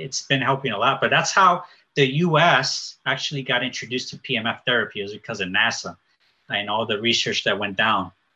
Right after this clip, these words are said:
So, but yeah, it's a very exciting, exciting technology. And one of the, I'll say the, um, the pioneers behind this was Nikola Tesla. And Nikola Tesla, back in the eighteen hundreds,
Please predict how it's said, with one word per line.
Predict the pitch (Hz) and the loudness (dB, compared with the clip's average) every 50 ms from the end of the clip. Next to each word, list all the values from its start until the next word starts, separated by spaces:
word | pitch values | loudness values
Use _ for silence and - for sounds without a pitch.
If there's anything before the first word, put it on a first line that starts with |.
| _ - | _ -14
So, | - - 104 98 92 87 85 - - - - - - - - _ _ _ - | -10 -4 -2 -2 -2 -2 -6 -12 -16 -18 -18 -18 -18 -20 -20 _ _ _ -2
but | 113 110 117 | 0 2 2
yeah, | 156 165 131 | 4 2 2
it's | 120 - - | 2 0 -2
a | 143 | -2
very | 135 127 151 165 185 196 214 208 | 0 2 4 6 6 8 8 6
exciting, | - 170 - - - - - - 151 151 175 185 180 175 160 | 4 2 0 -4 -6 -6 -4 0 0 2 2 2 0 0 -2
exciting | 139 131 - - - 139 139 143 147 147 151 147 - 135 - | -2 -4 -4 -4 0 2 2 2 2 0 0 -2 -4 -6 -4
technology. | - 127 113 - - 123 131 156 156 139 123 113 107 104 104 104 - _ _ _ _ _ _ _ _ - | -4 -4 -2 -2 0 2 4 4 4 2 0 0 -2 -6 -6 -6 -10 _ _ _ _ _ _ _ _ -2
And | 127 117 120 120 120 123 | 0 0 0 0 0 2
one | 139 147 160 | 2 4 4
of | 170 156 | 4 4
the, | 147 135 127 117 107 - - - _ _ _ _ _ _ _ - | 4 6 6 6 4 2 -2 -8 _ _ _ _ _ _ _ -2
I'll | 127 131 | -2 -2
say | 131 - - 151 156 151 | -2 -2 -2 -2 0 0
the, | 139 135 123 113 | 0 0 2 2
um, | 110 107 104 101 104 110 113 - _ _ _ _ _ _ - - _ _ | 2 2 2 0 -2 -6 -14 -20 _ _ _ _ _ _ -20 -20 _ _
the | - 147 | -10 -10
pioneers | - - - 147 143 147 139 123 117 135 160 165 156 147 131 113 113 | -8 -4 0 2 2 2 2 0 0 0 0 2 2 2 2 0 -2
behind | - 117 110 95 92 127 139 156 165 151 131 | -6 -8 -6 -4 0 2 2 2 2 0 -2
this | 120 113 110 - - - | -2 -2 -4 -4 -6 -8
was | 123 110 101 - | -10 -10 -6 -6
Nikola | 135 131 127 - 127 113 104 101 - | -6 -6 -4 -4 -4 -4 -4 -4 -4
Tesla. | - - 135 135 123 113 104 95 95 95 _ _ _ _ _ _ _ _ _ _ _ _ _ _ - - | -2 0 0 0 0 -4 -8 -12 -12 -14 _ _ _ _ _ _ _ _ _ _ _ _ _ _ -12 -8
And | 120 117 | -4 -2
Nikola | 123 123 - 139 120 117 110 | -2 -2 0 0 0 0 0
Tesla, | - - - 135 143 139 131 123 113 107 104 - - _ _ _ _ _ _ - | -2 0 2 2 2 2 2 0 -2 -2 -2 -4 -10 _ _ _ _ _ _ 0
back | 123 123 120 - | 0 0 2 0
in | 143 123 | -2 0
the | 120 | 0
eighteen | 123 131 135 143 143 - - 139 117 | 0 0 0 -2 -2 -4 -8 -10 -10
hundreds, | 104 92 113 139 156 165 147 120 110 110 107 - - - - - - | -8 -4 0 0 2 2 0 -2 -4 -6 -6 -6 -10 -12 -12 -12 -14